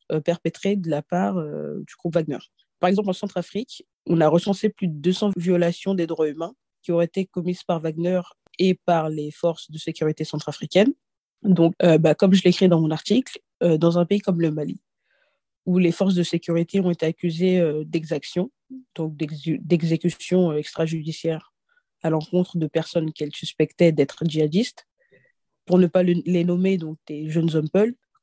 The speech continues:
comment on ne pourrait pas craindre que des exactions se multiplient alors qu'elles sont déjà trop nombreuses ?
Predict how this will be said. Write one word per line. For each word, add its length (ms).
comment 240
on 40
ne 40
pourrait 260
pas 160
craindre 440
que 260
des 220
exactions 520
se 160
multiplient 680
alors 240
qu'elles 160
sont 100
déjà 220
trop 180
nombreuses ? 440